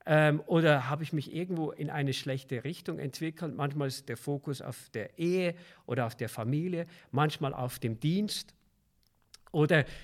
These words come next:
dass ich ein Projekt, das ich irgendwo auf dem Herzen auch bewege, ganz bewusst in diesen zwei, drei Tagen weiter verfolge, weiter vertiefe.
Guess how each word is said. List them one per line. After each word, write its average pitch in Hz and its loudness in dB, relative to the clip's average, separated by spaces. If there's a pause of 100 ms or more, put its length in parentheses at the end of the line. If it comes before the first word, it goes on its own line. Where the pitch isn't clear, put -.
dass 143 -2
ich 156 -4
ein 143 0
Projekt, 135 -2
das 151 0
ich 147 -4
irgendwo 170 -2
auf 143 -4
dem 127 -4
Herzen 131 -6
auch 127 -6
bewege, 135 -2
ganz - -4
bewusst 160 -6
in 131 -6
diesen 139 -6
zwei, 139 -2
drei 127 -4
Tagen 123 -4 (280)
weiter 143 2
verfolge, 127 -2 (300)
weiter 113 -2 (160)
vertiefe. - -4